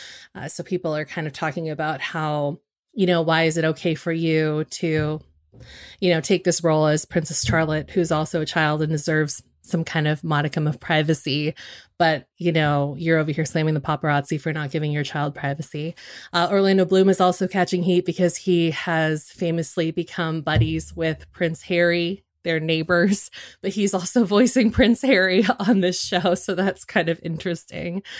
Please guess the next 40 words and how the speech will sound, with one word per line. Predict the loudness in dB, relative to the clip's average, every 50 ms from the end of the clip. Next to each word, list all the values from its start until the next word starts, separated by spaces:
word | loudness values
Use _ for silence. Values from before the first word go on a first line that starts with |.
| -16 -16 -16 -18 -20 -18 -12 -6
Um, | -4 -2 0 0 -2 -2
but | -4 -4 -2 0
really | 0 2 4 4
why | 4 4 4
I | 4
wanted | 4 2 2 2
to | 0 0
bring | 0 0 0 0
this | -2 -4 -6 -8
up | -6 -4 -2 -2 -4 -4 _ _ _ -20 _ _ _ _ -8
is | -4 -2 -2
I |
wanted | 0 0 2 2 2
to | 2 2 2
ask | 2 0 0 -2 -4 -8 -8
you | -6
guys | -4 -2 0 2 2 4 2 2 0 -2
if | -4 -4 -4 -2
you | -2 -4 -4
feel | -4 -4 -2 0 2 4 4 2 2
as | 2 2 0 0
though | 2 2 4 4 4 4
children | 2 0 0 0 0 0 0 -2 -2
should | -4 -4 -4 -2
be | 0 0 0
off | 2 0 -2 -2 -2 -4
limits | -4 -2 -2 0 -2 -4 -6 -8 -6 -2 2
in | 2 2 2
terms | 2 0 0 0 0 -2
of | -4 -6
comedy | -6 -6 -2 -2 0 0 2 2 2 2 2 2 2
or | 2 2 2
in | 0 0
terms | -2 -2 -2 -2 -2 0
of, | -2 -2 0 0
you | 0 0
know, | 0 0
shows | 0 0 0 0 0 -2 -2
like | -2 -4 -4 -4 -4
this. | -4 -4 -2 -2 0 2 2 2 0